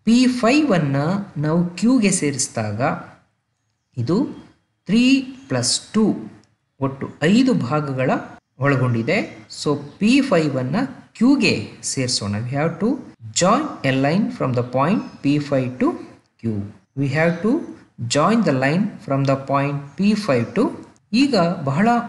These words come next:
ಮುಖ್ಯವಾದಂಥದ್ದು ಮಕ್ಕಳೇ. So ಇಲ್ಲಿ ನಮಗೆ ಪಿ ಫೈವ್ ಇಂದ ಕ್ಯೂಗೆ ಒಂದು ಸರಳ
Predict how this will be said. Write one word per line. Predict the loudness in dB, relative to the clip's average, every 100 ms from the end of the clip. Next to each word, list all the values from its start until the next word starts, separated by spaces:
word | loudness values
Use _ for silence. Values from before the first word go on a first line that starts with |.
| -6
ಮುಖ್ಯವಾದಂಥದ್ದು | -6 -2 0 0 -2 -4 -6 -4 -4
ಮಕ್ಕಳೇ. | -4 -4 -4 -8 -20 _ _ -8
So | -2 2
ಇಲ್ಲಿ | 4 4 4
ನಮಗೆ | 2 0 -4 -8 -20 _ _ _ _ -2
ಪಿ | 2 4 2 0
ಫೈವ್ | 2 4 4 4
ಇಂದ | 4 4 0 -2
ಕ್ಯೂಗೆ | 0 2 2 2
ಒಂದು | 0 -4 -6 -18 -20 -10 -2
ಸರಳ | 0